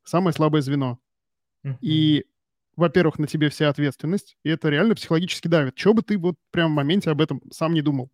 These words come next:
Speaker 1: Стопудово давит. А во-вторых, ты не можешь как бы как следует отвлечься там, взять выходной.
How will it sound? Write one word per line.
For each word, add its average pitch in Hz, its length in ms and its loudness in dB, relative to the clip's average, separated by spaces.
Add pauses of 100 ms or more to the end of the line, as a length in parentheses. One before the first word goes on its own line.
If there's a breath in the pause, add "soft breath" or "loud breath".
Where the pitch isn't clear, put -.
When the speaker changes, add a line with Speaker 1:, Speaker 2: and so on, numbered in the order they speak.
(240)
Speaker 1:
Стопудово 165 560 2
давит. 135 360 -2
А 139 160 -2
во-вторых, 175 400 0 (360)
ты 196 100 0
не 196 100 2
можешь 185 280 2
как 139 160 -6
бы 135 100 -6
как - 160 -4
следует 160 340 0
отвлечься 165 460 -2
там, 147 360 -4
взять 151 300 -2
выходной. 170 600 2